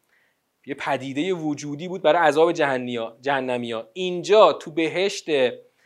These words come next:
اصحاب میمنه هم سایه هست، اما این سایه جزئی از نعمتهای بهشته. همونطور که جهن-، اون ظل سی ثلاث شعب برای جهنمیا عذاب بود، اینجا سایه خودش جزئی از نعمتاست.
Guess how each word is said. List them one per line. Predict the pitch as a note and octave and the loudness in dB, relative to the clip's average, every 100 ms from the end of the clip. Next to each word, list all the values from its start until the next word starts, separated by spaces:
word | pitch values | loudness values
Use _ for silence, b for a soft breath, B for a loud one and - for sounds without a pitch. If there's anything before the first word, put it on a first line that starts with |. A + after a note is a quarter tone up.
| b b b b _ _ | b b b b _ _
اصحاب | C3 C3 C#3+ C#3 | -2 -2 -2 -2
میمنه | D3 C#3 C#3+ D3 C#3+ F3 | 0 -2 -2 -2 -2 -2
هم | F3 G3+ G3+ | 0 -2 -4
سایه | - D#3 C3+ D#3 F3 | -2 2 4 4 4
هست، | G3 F3 A#2 - A2+ | 6 6 4 -4 -12
اما | B2 D#3 | -10 -10
این | D#3+ F#3+ | -10 -12
سایه | - B2 A2+ C#3 | -8 -6 -6 -10
جزئی | D#3+ E3 | -12 -10
از | F3+ - | -12 -10
نعمتهای | B2 A#2+ A#2+ D3+ G3 | -12 -10 -6 -4 -4
بهشته. | C#3+ A2 G#2 - G2 F2+ _ | -2 -4 -4 -10 -16 -16 _
همونطور | B2 D#3 D#3 D#3 | -10 -8 -6 -6
که | D3+ | -4
جهن-، | D3 B2+ B2+ C3 | -4 -4 -4 -8
اون | D3+ D#3 | -10 -8
ظل | C#3 C#3 C#3+ C#3+ | -4 0 2 0
سی | C#3 C#3 | -2 -6
ثلاث | B2 C3 C3+ C3 | 0 4 4 2
شعب | C#3+ D3 C3+ B2+ | -2 0 0 2
برای | C3 C3+ | 2 2
جهنمیا | C3+ B2+ C3 C3 C3 C3+ | 0 -4 -4 -6 -4 -4
عذاب | A#2+ C3 C3+ B2+ | -4 -2 -4 -2
بود، | F3 | -8
اینجا | D3+ D3 C#3 F3+ | -8 -12 -8 -8
سایه | - C3 C3+ D#3+ | -6 -4 -2 -4
خودش | D#3 E3 D#3+ | -8 -12 -12
جزئی | D3+ D#3 | -12 -8
از | D#3 | -8
نعمتاست. | C#3 A#2+ A#2 A#2 E3+ E3 - | -8 -10 -10 -2 0 0 -2